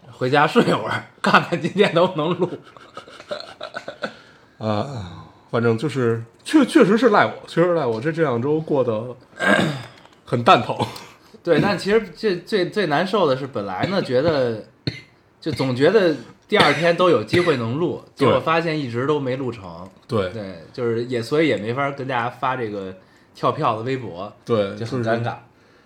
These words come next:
Speaker 2: 就变成了仿-，仿佛是在耗着大家一样。
Speaker 1: 对，对。
Speaker 2: 对，确实很愧疚。
Speaker 1: 对，这也不是我们希望的结果。
Speaker 2: 确实不是希望。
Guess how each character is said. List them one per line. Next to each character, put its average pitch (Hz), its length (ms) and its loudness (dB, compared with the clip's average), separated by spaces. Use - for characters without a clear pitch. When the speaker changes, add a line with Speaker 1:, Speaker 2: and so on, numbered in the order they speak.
Speaker 2:
就 139 100 -12
变 156 120 4
成 160 100 4
了 180 160 6
仿-， - 360 -4
仿 110 220 -2
佛 117 160 -4
是 160 120 -6
在 170 140 0
耗 - 360 2
着 120 60 2
大 104 120 0
家 104 200 -2
一 - 40 -6
样。 - 20 -6
Speaker 1:
对， 120 320 6
对。 101 280 -6
Speaker 2:
对， 113 240 -14
确 127 180 -2
实 147 160 4
很 110 180 -6
愧 107 300 -4
疚。 107 200 -10
Speaker 1:
对， 95 320 -12
这 117 80 -8
也 107 140 -4
不 113 160 -8
是 120 80 -8
我 107 120 -4
们 110 160 -8
希 120 160 -8
望 117 260 0
的 107 160 -6
结 113 200 -2
果。 98 260 -8
Speaker 2:
确 - 180 -12
实 107 180 -8
不 107 140 -12
是 107 140 -8
希 110 180 -10
望。 104 200 -8